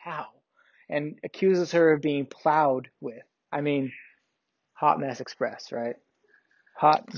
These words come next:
mess express. Our text closes with verse nineteen through twenty, and we see once again that the Spirit of Yahweh rushes upon Samson, and not just comes upon him and clothes him like we read with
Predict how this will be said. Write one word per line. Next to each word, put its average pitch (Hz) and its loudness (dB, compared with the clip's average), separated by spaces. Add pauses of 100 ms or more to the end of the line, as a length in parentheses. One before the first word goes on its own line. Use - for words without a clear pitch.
mess 156 -8
express. - -4 (320)
Our 139 6
text 180 8
closes 175 6
with 151 -2
verse 165 4
nineteen 165 -4
through 139 -8
twenty, 156 4 (460)
and 160 2
we 151 4
see 175 4
once 165 2
again 156 4
that 147 -4
the 143 -8
Spirit 185 4
of 127 -10
Yahweh 151 4 (300)
rushes 190 6
upon 196 0
Samson, 202 -6 (540)
and 151 -6
not 208 2
just 190 0
comes 214 2
upon 151 0
him 151 0
and 131 -4
clothes 190 6
him 135 -2
like 135 -2
we 147 -2
read 147 8
with 135 4